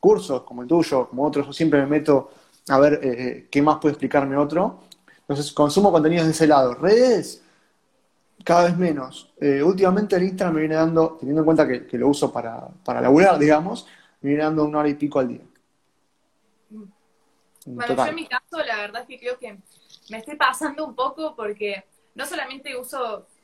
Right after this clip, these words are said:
Speaker 2: las cuentas básicamente del, para subir imágenes, por ejemplo, de las historias, de, para la persona para quien trabajo, eh, y sumando el hecho de que me meto a mi cuenta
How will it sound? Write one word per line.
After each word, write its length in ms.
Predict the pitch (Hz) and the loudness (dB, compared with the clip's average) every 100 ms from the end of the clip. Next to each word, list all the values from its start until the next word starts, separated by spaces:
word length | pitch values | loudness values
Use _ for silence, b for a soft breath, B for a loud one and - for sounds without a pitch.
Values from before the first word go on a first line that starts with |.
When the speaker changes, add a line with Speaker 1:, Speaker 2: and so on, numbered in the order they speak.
| - | -12
Speaker 2:
las 240 | 208 196 | -10 -10
cuentas 380 | - 254 254 240 | -10 -12 -10 -8
básicamente 540 | 233 233 214 214 220 | -10 -12 -14 -12 -10
del, 240 | 220 196 - _ _ - | -8 -10 -16 _ _ -12
para 180 | 208 196 | -10 -10
subir 300 | 214 208 226 | -8 -8 -8
imágenes, 400 | 226 233 240 233 | -8 -10 -12 -16
por 100 | 208 | -16
ejemplo, 220 | 214 233 208 208 | -10 -10 -10 -12
de 420 | 180 190 180 185 - | -18 -18 -16 -18 -18
las 160 | 202 202 | -18 -18
historias, 680 | 202 254 240 240 247 240 233 208 190 | -8 -4 -2 -2 -2 -2 -6 -16 -20
de, 120 | 196 | -20
para 160 | 196 196 | -16 -14
la 40 | 196 | -14
persona 280 | 190 220 | -16 -16
para 140 | 214 202 | -16 -18
quien 140 | 202 | -18
trabajo, 680 | 202 196 208 220 - 226 226 _ _ _ _ - | -14 -8 -6 -8 -6 -6 -8 _ _ _ _ -14
eh, 460 | 220 208 196 190 - - | -8 -6 -8 -12 -18 -20
y 140 | 226 | -20
sumando 540 | - 233 226 262 277 | -12 -8 -4 -4 -4
el 120 | 247 233 | -6 -8
hecho 180 | - | -10
de 120 | 277 233 | -12 -12
que 120 | 208 | -14
me 100 | 208 | -16
meto 200 | 233 262 | -14 -16
a 40 | |
mi 100 | 247 | -18
cuenta 340 | - 233 240 | -16 -18 -12